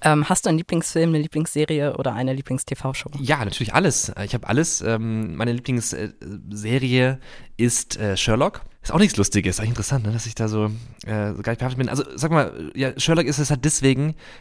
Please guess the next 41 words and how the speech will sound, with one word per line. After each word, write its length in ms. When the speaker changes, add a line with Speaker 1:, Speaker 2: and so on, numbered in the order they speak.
Speaker 2:
weil 280
ich, 300
ähm, 380
diese 180
Serie 200
am 140
öftest-, 680
öftesten 440
geguckt 360
habe 340
und 120
mich's 160
irgendwie, 500
also, 200
so 120
die 80
ersten 220
zwei 140
Staffeln, 760
das 160
war 80
irgendwie 160
so 140
neu 340
und 120
cool 120
und 180
gut 140
produziert 500
und 140
irgendwie 160
so 300
einfach 200
neu 200
gemacht. 220
Ich 40
meine, 120
es 80
kam 120
zweitausend 480
ra-, 140